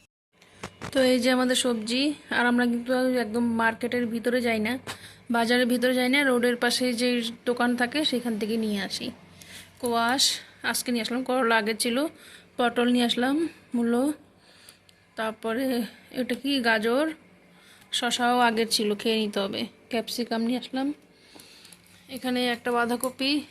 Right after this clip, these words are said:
দুটো ফুলকপি, এটা হচ্ছে ভুটান আলু, আলু ব্যাগের নিচে ছিল তো, ব্যাগটা একদম, ব্যাগটাও শেষ ছিঁড়ে ছিঁড়ে। আমি বললাম ব্যাগটা ছিঁড়ে যাবে মনে হয়। অল্প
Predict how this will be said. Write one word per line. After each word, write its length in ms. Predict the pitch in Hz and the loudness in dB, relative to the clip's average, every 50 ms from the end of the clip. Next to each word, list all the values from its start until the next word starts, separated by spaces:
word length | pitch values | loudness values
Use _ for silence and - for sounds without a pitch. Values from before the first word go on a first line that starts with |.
| - - - 254 240 233 | -14 -10 -8 -6 -4 -4
দুটো 180 | 247 240 247 233 233 | -4 -4 -6 -6 -6
ফুলকপি, 640 | - 254 247 247 233 - 262 247 247 - 262 262 285 311 302 - - _ _ _ _ _ _ - - - - _ _ _ _ | -4 -4 -4 -4 -2 -2 -4 -4 -4 -4 -4 -4 -4 -4 -6 -8 -14 _ _ _ _ _ _ -20 -20 -20 -20 _ _ _ _
এটা 100 | 269 226 254 | -8 -6 -4
হচ্ছে 160 | 254 220 262 233 214 | -4 -2 -2 -2 -2
ভুটান 300 | 226 254 262 277 269 262 254 240 | -2 0 2 2 2 4 2 2
আলু, 180 | 240 240 269 311 311 - - - - _ _ _ _ _ _ _ _ _ _ _ _ _ - - - - - 262 254 247 | 2 2 0 0 -2 -4 -10 -20 -20 _ _ _ _ _ _ _ _ _ _ _ _ _ -20 -20 -20 -18 -10 -6 -4 -4
আলু 260 | 240 240 240 254 285 302 311 - - - - - - _ _ - - - - - - _ - - _ - - - _ _ _ - - - - - - - - - - _ - - - - - - - _ - - 214 | -2 -2 -2 -2 -2 -4 -4 -6 -12 -20 -20 -20 -20 _ _ -16 -16 -16 -18 -20 -20 _ -20 -20 _ -20 -20 -20 _ _ _ -20 -20 -20 -20 -20 -20 -20 -20 -20 -20 _ -20 -20 -20 -20 -20 -20 -20 _ -14 -8 -6
ব্যাগের 300 | 226 233 226 214 254 254 254 | -4 -4 -2 0 0 2 2
নিচে 160 | 254 247 277 277 - | 2 0 0 -2 0
ছিল 100 | 254 262 269 247 | 0 0 0 0
তো, 40 | 269 226 214 | 0 0 0
ব্যাগটা 220 | 233 226 - 247 240 | -2 -2 -4 -4 -6
একদম, 240 | 220 220 247 254 254 247 247 214 - - - - - - - - - - - - - - - - - - - - - - - | -4 -2 0 0 2 2 0 0 -4 -8 -18 -20 -20 -20 -20 -20 -20 -20 -20 -20 -20 -20 -20 -20 -20 -20 -20 -20 -14 -8 -6
ব্যাগটাও 340 | 226 220 - - 254 269 254 - - | -6 -6 -4 -2 0 0 2 2 2
শেষ 240 | - 220 220 226 226 - - - | 2 2 2 0 0 -2 -2 -2
ছিঁড়ে 240 | - 240 220 220 220 208 - | -2 0 0 0 0 0 -2
ছিঁড়ে। 160 | 208 220 214 214 | -4 -4 -2 -2
আমি 100 | 226 233 226 233 | -2 -2 0 0
বললাম 260 | 226 240 247 247 240 226 | 0 0 0 0 0 0
ব্যাগটা 220 | 226 226 - - 226 - | 0 -2 -4 -8 -8 -6
ছিঁড়ে 180 | - - 254 247 226 | -4 -2 0 0 0
যাবে 120 | 226 220 214 214 | 0 0 -2 -2
মনে 120 | 214 214 208 | -2 -4 -4
হয়। 120 | 233 277 247 - - - - - - - - - - - - - - - - - - _ _ _ _ - - - - - _ _ _ - - - - - - _ _ 254 262 | -4 -6 -8 -10 -14 -20 -20 -20 -20 -20 -20 -20 -20 -20 -20 -20 -20 -20 -20 -20 -20 _ _ _ _ -20 -20 -20 -20 -20 _ _ _ -20 -20 -20 -20 -20 -20 _ _ -4 -4
অল্প 160 | 254 247 - | -4 -2 -2